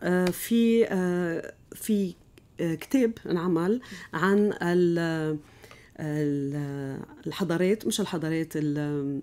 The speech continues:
الاتنسيتيز يلي نجحت بال-، بأمريكا. هن سبعة،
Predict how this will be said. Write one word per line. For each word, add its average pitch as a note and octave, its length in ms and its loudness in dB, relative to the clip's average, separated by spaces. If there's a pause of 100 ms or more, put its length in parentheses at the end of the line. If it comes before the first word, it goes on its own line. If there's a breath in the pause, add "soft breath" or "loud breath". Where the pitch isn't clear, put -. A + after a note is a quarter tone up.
(120)
الاتنسيتيز D#3+ 1000 -2 (320 loud breath)
يلي F#3 720 4
نجحت F3 680 2 (260)
بال-، D#3 400 2
بأمريكا. D#3 800 -2 (340 loud breath)
هن G3+ 240 8
سبعة، F#3 520 2